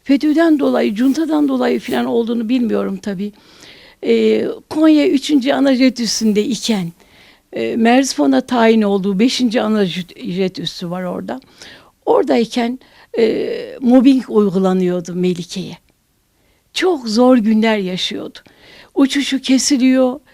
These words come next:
eve bir geliyor, bana bir şey belli etmiyor. Ama ben anlıyordum.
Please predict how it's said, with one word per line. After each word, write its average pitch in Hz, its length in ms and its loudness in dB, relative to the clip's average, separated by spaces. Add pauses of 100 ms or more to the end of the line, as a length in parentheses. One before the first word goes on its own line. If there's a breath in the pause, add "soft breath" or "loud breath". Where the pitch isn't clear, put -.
(280 soft breath)
eve 339 320 2
bir 269 100 -2
geliyor, 269 400 2
bana 320 260 2
bir 294 60 2
şey 302 260 0
belli 285 260 2
etmiyor. 190 680 -2 (440 loud breath)
Ama 269 320 0
ben 262 160 0
anlıyordum. 214 680 -6